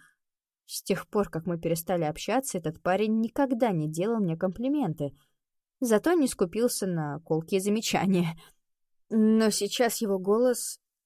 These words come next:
звучит уверенно, и от этого мои щёки внезапно начинают гореть. <laughs> Мне неловко,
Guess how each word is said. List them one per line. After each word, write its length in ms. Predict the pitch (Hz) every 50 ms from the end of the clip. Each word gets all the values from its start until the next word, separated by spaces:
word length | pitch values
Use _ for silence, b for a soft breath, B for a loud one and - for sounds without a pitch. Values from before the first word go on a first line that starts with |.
| _
звучит 480 | - 208 196 196 208 202 - 262 254 -
уверенно, 880 | 254 202 160 165 180 220 254 277 311 277 247 240 220 208 202 190 - - _ _ _ _ _ _ _ _ _ _
и 160 | 180 214 208
от 200 | 196 175 170 -
этого 300 | 220 220 - 240 214 202
мои 200 | 196 185 180 175
щёки 680 | 165 - - 220 220 214 - - 247 254 247 233 - - _ _ _
внезапно 880 | - 190 185 180 180 180 180 175 170 185 185 190 220 - - 226 233 233
начинают 600 | 220 208 190 - - 165 160 151 151 156 165 165
гореть. 640 | 165 165 180 180 175 147 110 101 - - - - - _ _ _ _ _ -
<laughs> 600 | 202 170 185 208 - - - _ 202 - _ _
Мне 400 | 208 202 190 175 196 202 202 208
неловко, 680 | 202 196 190 180 190 226 285 277 - - - 196 165